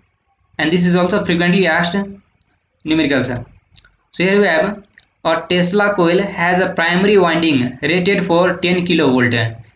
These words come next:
If L one, L two and coefficient of coupling K are ten millihenry, two hundred millihenry, and zero point six respectively. Find the peak value of output voltage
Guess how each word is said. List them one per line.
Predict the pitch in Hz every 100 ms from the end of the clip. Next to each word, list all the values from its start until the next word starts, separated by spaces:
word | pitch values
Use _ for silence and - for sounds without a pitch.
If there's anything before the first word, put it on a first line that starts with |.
| _
If | 190 196 160 180
L | 165 180
one, | 202 196
L | 165 170
two | 196
and | 185 165 160
coefficient | 165 165 175 190 196
of | 180
coupling | 180 175 180 180 175
K | 156 160 185 - - _
are | 165 165 165
ten | 180 185
millihenry, | 180 175 170 165 156 156 180 175
two | 185
hundred | 180 175 165
millihenry, | 175 175 165 151 147 175 -
and | 160 156
zero | 175
point | 175 170
six | 170 175 - - _ _ -
respectively. | 131 - 160 156 135 123 110 110 - - _ _ _ _ _ _ _ _ - _ -
Find | 160 170 180 202 - - _ -
the | 156
peak | 170 196
value | 180 180 190
of | 180 180 143
output | 151 151 196
voltage | 175 180 170 151 175